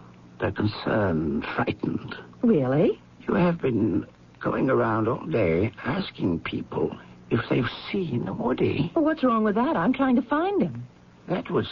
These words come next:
Speaker 1: seem to presume that the past five years were, uh, well, that they were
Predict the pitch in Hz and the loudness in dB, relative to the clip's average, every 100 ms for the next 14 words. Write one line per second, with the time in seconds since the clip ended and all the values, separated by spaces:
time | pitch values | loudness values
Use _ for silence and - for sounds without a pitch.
0 | - 131 127 117 - 98 82 92 117 180 | -2 0 2 0 0 -2 0 2 2 0
1 | 220 - - - - - - 104 - 131 | -4 -8 -20 -20 -10 -8 -4 -4 -2 0
2 | 135 - - 123 117 90 110 139 139 110 | -2 -4 -2 0 2 2 2 2 0 0
3 | 107 98 95 80 92 95 - - - - | 2 2 2 2 0 -2 -6 -20 -20 -20
4 | - - - - 90 87 92 - - - | -20 -20 -20 -4 0 2 0 -4 -20 -20
5 | - - - 101 - 98 107 98 82 98 | -20 -20 -4 -4 0 2 4 4 4 0